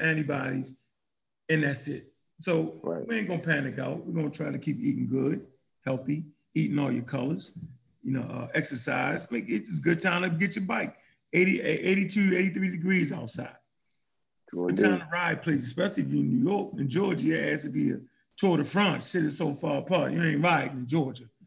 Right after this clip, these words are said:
Speaker 1: <laughs> The hour drive to work, you ain't ride. By the time you get to work, work be over with,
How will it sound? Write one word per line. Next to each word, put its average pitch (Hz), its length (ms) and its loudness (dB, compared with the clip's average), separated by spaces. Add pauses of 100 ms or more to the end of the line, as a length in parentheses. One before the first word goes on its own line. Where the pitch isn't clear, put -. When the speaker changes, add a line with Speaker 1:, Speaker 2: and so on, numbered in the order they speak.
(400)
Speaker 1:
<laughs> - 760 2 (960)
The - 160 -6
hour 160 280 6
drive 156 340 6
to - 60 2
work, 170 240 6
you 180 100 4
ain't 160 180 6
ride. 160 140 2
By 156 120 0
the 156 60 -6
time 180 200 2
you 175 60 2
get 165 120 2
to 156 60 2
work, 170 180 2
work 160 240 2
be 151 100 6
over 175 220 6
with, 135 220 -4